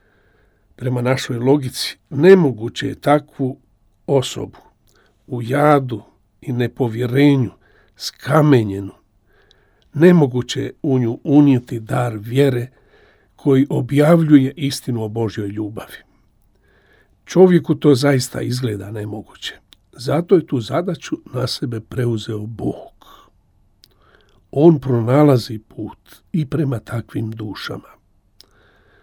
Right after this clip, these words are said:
Mnoga obraćenja to potvrđuju. Bog je uvijek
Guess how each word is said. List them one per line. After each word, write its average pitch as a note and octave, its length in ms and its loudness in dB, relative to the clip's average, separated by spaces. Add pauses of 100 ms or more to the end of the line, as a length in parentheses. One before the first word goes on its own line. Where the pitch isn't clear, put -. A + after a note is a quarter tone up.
(540)
Mnoga E3 360 6
obraćenja B2 800 0 (200)
to A#2 160 -4
potvrđuju. G#2 840 -12 (3000)
Bog F#3+ 260 0
je G#3+ 80 4
uvijek G3+ 500 0